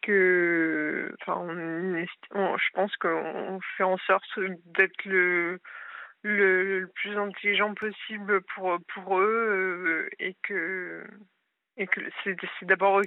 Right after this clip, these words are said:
qui comptent. Après, euh, entre nous, enfin, euh, entre adultes, euh, c'est, c'est sûr que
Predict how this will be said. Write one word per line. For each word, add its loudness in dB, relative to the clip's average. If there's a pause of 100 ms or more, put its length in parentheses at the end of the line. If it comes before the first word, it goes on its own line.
qui -10
comptent. -6 (1120)
Après, 4
euh, 4 (140)
entre -2
nous, 0
enfin, 2 (200)
euh, -2 (720)
entre -2
adultes, 2
euh, 6 (160)
c'est, -12 (180)
c'est -8
sûr -12
que -2